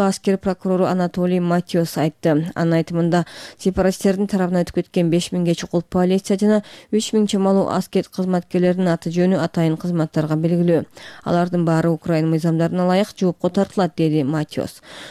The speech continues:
Униан маалымат агенттиги тартип коргоо органы кызматкерлери орусиячыл жекчилердин катарына кошулуп кеткени тууралуу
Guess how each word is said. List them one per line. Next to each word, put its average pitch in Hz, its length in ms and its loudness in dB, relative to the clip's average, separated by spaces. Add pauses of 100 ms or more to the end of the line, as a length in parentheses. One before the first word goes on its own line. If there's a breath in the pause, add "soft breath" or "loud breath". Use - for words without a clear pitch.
(160 loud breath)
Униан 240 420 4
маалымат 190 480 -2 (140)
агенттиги 180 640 -2
тартип 180 400 -4
коргоо 175 340 0
органы 196 360 2
кызматкерлери 175 840 0
орусиячыл 185 580 -2
жекчилердин 175 500 0
катарына 170 460 -2
кошулуп 160 380 -4
кеткени 196 340 0
тууралуу 202 440 0